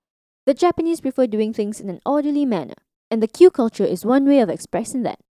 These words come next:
On train platforms, there are markings on the floor to guide passengers on where to stand for the line. Line is retsu in Japanese. You can also say it as queue,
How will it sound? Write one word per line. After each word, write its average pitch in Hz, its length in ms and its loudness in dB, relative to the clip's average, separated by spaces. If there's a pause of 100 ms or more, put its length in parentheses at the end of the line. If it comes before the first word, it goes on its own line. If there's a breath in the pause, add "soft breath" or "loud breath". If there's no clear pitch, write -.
(420)
On 226 120 -4
train 330 280 0
platforms, 190 720 -8
there 202 120 0
are 214 40 -2
markings 285 440 -4
on 202 120 -4
the 180 80 -8
floor 247 280 0
to - 120 -12
guide 233 320 -6
passengers 240 500 -6
on 175 120 -10
where 240 180 -2
to 302 140 -6
stand 220 340 -4
for 180 120 -4
the 160 80 -4
line. 202 320 -4 (600)
Line 214 420 -4
is 185 300 -2 (120)
retsu - 460 -2 (100)
in 190 140 -4
Japanese. 202 640 -6 (560)
You - 40 -8
can 302 140 0
also 349 280 2
say 247 360 0
it 220 100 0
as 190 320 -2 (200)
queue, 294 340 2